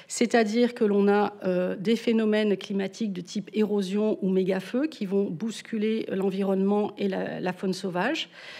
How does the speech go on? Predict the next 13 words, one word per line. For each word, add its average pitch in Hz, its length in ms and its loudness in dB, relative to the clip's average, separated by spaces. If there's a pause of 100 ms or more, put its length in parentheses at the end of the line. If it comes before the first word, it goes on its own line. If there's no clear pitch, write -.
(160)
C'est - 260 -4
une 247 160 6
terre, 254 540 4
euh, 214 160 0
d'élevage 233 840 4
et 214 80 2
d'agriculture, 208 840 -2
donc 208 260 0
on 220 80 2
va 208 180 0
avoir 208 300 2
là 208 120 4
aussi 220 460 -2